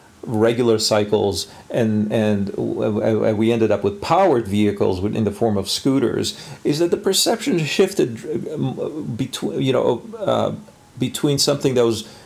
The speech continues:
highly regulated and not that, not that exciting to something that's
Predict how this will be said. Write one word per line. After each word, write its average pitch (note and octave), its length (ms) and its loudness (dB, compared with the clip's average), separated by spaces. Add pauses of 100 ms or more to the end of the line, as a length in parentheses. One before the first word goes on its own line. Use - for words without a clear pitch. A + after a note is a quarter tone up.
(320)
highly G3 320 2
regulated C3+ 600 2
and A#2+ 140 0
not G#3 220 -2
that, - 420 -2
not G#3+ 320 -2
that C3+ 160 6
exciting A#2 600 2 (180)
to C#3+ 80 0
something G3+ 340 4
that's C#3+ 220 2